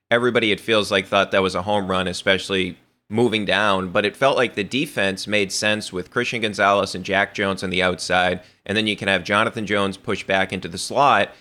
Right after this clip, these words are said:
And we saw this defense last year, Mike. Uche had a breakout season. Matthew Judon had a really good year. It felt like they were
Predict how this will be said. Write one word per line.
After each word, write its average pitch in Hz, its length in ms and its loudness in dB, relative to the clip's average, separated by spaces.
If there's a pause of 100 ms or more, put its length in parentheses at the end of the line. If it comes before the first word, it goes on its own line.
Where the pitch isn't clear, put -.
(220)
And 143 100 2
we 185 80 4
saw 247 200 2
this 185 160 -2
defense 143 420 0
last 113 320 0
year, 113 80 -2
Mike. 107 300 0
Uche 135 340 2
had 123 120 2
a 101 40 2
breakout 107 480 2
season. 98 460 -2
Matthew 98 340 -2
Judon 113 400 2
had 104 140 2
a 104 40 2
really 101 220 2
good 95 180 0
year. 95 340 2 (320)
It 117 100 2
felt 147 240 4
like 131 260 4
they 117 120 4
were 110 400 2